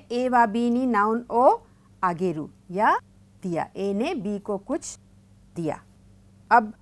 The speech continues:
ए ने बी से कुछ पाया, ये भी आपने किया है। अब यहाँ पर आप मीरा की जगह आपने बहुत सारा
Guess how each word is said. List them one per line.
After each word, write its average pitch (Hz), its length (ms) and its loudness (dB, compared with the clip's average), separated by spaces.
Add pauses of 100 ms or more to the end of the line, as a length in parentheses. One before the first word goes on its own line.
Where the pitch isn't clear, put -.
(760)
ए 247 180 4
ने 247 140 4
बी 220 180 -2
से 220 180 -2
कुछ 330 380 -6 (440)
पाया, 151 340 -2 (280)
ये 175 100 -8
भी 190 140 -4
आपने 190 300 -2
किया 190 260 -4
है। 185 180 -10 (380)
अब 269 120 0
यहाँ 277 280 2
पर 330 200 4
आप 330 260 6 (600)
मीरा 214 300 6
की 254 160 -2
जगह 240 340 2
आपने 247 240 4
बहुत 226 320 -4
सारा 262 400 6